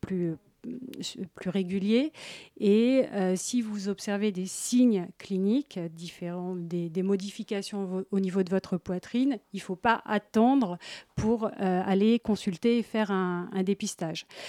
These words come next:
Si vous n'entrez pas dans cette catégorie-là, donc pour les personnes qui n'ont pas d'antécédents familiaux, pas d'antécédents personnels, euh,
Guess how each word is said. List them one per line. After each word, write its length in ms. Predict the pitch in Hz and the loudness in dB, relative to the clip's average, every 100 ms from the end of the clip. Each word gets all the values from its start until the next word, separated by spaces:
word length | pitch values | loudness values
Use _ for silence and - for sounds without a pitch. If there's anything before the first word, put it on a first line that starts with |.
| - - - _ | -14 -16 -20 _
Si 280 | - - 302 | -4 2 4
vous 120 | 294 | 6
n'entrez 320 | 269 254 247 | 4 4 0
pas 140 | 285 294 | 4 4
dans 120 | 277 | 4
cette 220 | - 214 | 2 -2
catégorie-là, 800 | 214 208 214 190 196 202 220 330 | -2 0 0 0 2 2 4 2
donc 220 | 254 196 | 2 -4
pour 180 | - 214 | -4 0
les 140 | 208 202 | 0 0
personnes 680 | 202 - 220 226 226 190 | -2 -2 2 4 4 2
qui 200 | 185 - | 0 -2
n'ont 180 | 185 180 | -2 -2
pas 200 | - 220 | -2 0
d'antécédents 520 | 233 226 233 240 226 | 0 -2 -4 -2 -4
familiaux, 560 | 220 220 214 214 220 226 | -6 -6 -6 -4 -4 -4
pas 180 | - 202 | -2 0
d'antécédents 600 | 202 196 202 - 196 190 | 0 0 -4 -4 -4 -4
personnels, 880 | 190 - - 202 202 202 214 220 196 | -4 -6 -2 2 4 4 4 2 0
euh, 260 | 180 175 | 0 -2